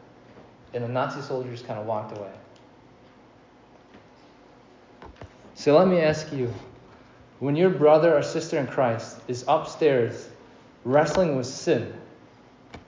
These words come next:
are you just gonna sit there in the hallway? Are we just gonna let them die? Are we gonna let their family get wrecked by the sin?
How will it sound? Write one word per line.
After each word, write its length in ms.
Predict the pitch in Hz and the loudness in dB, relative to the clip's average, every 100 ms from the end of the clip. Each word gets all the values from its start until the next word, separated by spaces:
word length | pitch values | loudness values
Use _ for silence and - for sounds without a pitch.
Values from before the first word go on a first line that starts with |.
| - - - - - - - - - | -20 -20 -20 -20 -20 -20 -20 -20 -8
are 100 | 120 | 0
you 140 | 143 151 | 2 0
just 220 | 143 - | -4 -6
gonna 160 | 147 120 | -6 -4
sit 260 | - 131 | -6 -6
there 140 | 123 113 | -4 -4
in 60 | |
the 60 | 110 | -2
hallway? 320 | 110 101 101 107 - - - - - - - - - - - - - - - - - | -4 -4 -10 -16 -20 -20 -20 -20 -20 -20 -20 -20 -20 -20 -20 -20 -20 -20 -20 -18 -8
Are 80 | 123 | -4
we 100 | 131 | -4
just 180 | 135 - | -4 -4
gonna 140 | 127 | 0
let 200 | 135 - | 0 0
them 180 | 127 113 | -4 -4
die? 360 | 113 110 101 98 - - - - - - - - - - - - - | -4 -2 -4 -8 -12 -14 -18 -20 -20 -20 -20 -20 -20 -20 -20 -20 -10
Are 60 | 135 | -4
we 80 | 139 | 0
gonna 100 | 135 | 2
let 160 | 143 | 2
their 80 | 131 | 0
family 600 | 123 - 131 131 117 120 - | -2 0 0 0 -4 -6 -8
get 260 | - 117 - 127 | -4 -4 -6 -10
wrecked 640 | 120 131 143 - - 123 | -2 2 2 0 -10 -6
by 160 | 120 107 | -4 -4
the 80 | |
sin? 320 | 104 - 110 | -8 -10 -10